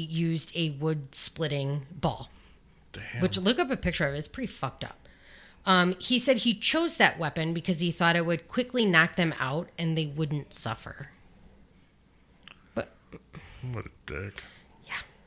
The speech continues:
Speaker 1: Uh, he was actually caught smiling at reporters during court hearings, coming in and out of the courthouse.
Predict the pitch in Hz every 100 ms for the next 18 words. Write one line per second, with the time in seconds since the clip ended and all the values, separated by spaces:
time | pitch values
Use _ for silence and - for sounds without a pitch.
0 | - _ - - - - - 202 208 202
1 | 269 262 247 214 196 208 220 208 - 185
2 | - - 196 175 165 170 170 160 160 160
3 | 143 160 147 165 170 - 160 147 147 147
4 | 131 - - - - 165 156 180 185 196
5 | - 160 151 143 139 135 139 147 - 151
6 | 139 - 147 160 165